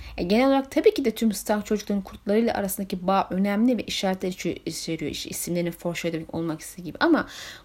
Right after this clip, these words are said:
Martin'e göre Bran ve Yaz'ın arasındaki bağ birazcık daha özel. Yani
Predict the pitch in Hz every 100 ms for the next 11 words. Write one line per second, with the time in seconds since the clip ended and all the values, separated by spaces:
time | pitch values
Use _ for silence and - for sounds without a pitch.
0 | _ 170 180 294 330 381 320 180 139 -
1 | - - 175 190 277 320 285 233 226 -
2 | 247 - 214 190 175 226 320 196 165 208
3 | 180 165 - - - - - - - -
4 | - _ _ _ _ _ _ _ _ _
5 | _ - _ - - 233